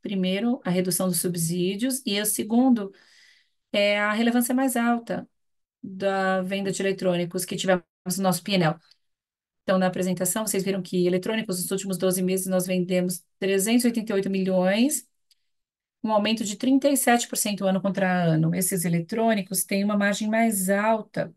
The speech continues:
do que os handsets. Então, se continuar como está hoje,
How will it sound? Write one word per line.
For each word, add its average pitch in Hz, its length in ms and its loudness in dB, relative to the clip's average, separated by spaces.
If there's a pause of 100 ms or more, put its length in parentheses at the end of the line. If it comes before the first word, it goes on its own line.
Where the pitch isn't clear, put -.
(120)
do 180 160 -2
que 196 120 2
os 190 140 2
handsets. 170 680 0 (1500)
Então, 220 260 0
se 254 220 -2
continuar 202 680 4
como 190 180 0
está 180 300 2
hoje, 190 560 0